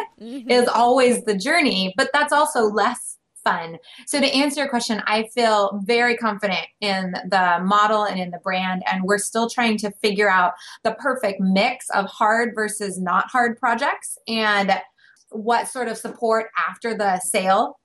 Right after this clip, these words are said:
Speaker 2: that customers need. Like that Google Hangout, by the way, uh, that's one of our major kind of ways we wanna support people. And that is on the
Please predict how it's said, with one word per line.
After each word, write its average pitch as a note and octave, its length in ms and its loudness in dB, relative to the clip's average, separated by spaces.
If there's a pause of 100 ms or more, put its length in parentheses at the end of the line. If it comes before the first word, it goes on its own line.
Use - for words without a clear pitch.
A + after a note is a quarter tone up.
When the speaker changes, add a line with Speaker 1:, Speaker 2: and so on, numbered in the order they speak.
Speaker 2:
that A#3 200 -4
customers A3 540 -4
need. G#3 320 -6
Like G#3 240 -2 (240)
that A3 180 0
Google B3 260 0
Hangout, A3 400 -2
by A3+ 140 2
the A3+ 140 -2
way, A3 400 2
uh, - 200 -2
that's F#3 240 0
one A3 200 2
of G#3 100 0
our G3 220 0
major G3+ 240 0
kind G3 160 -2
of F#3 80 -2
ways G3 240 -2
we G3 80 -4
wanna F3+ 180 -2
support G3+ 400 -2
people. G#3 260 0
And G3+ 160 0
that - 160 0
is A3+ 120 0
on A3 100 0
the G#3 120 -4